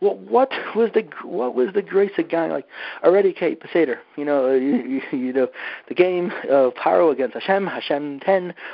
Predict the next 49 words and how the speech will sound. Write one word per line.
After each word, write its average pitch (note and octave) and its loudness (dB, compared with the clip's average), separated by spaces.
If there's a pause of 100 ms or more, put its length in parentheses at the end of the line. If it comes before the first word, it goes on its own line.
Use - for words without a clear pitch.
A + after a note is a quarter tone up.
Paro C#3 4
zero. A2+ -4
Beseder, D3 2
what, C#3+ 0
what, D#3+ 0
what F3 0
more? F3 2 (300)
You, C3 -4
you'll C3+ 0
be, C3+ 2
the B2 2
come C#3 0
to C#3+ -2
the C3+ 0
Yam, D3+ 4
be A#2+ -4
eleven D3 0
zero. D3 0
What, F3 -2
what, F#3+ 2 (760)
<laughs> - -
what, E3+ -2 (580)
what A3 0
more F#3+ 2
do D3 -2
we D3+ 0
really D3+ 0
need F#3 -2
here? - -4 (1200)
What E3+ 2
is E3+ 4
this? D#3 0
And B2 -6 (120)
five D#3+ 0
times F3+ -4
as B2+ 0
much. D3 0 (120)
What F3+ -4
is F#3 -4
this? - 2 (340)
They C3+ 4 (140)
sought E3+ 4
the A2+ -8
Yam, C3 -4
what E3 0
Yecheskel F3 0
ben B2 -2
Buzi E3+ 0
didn't F3 0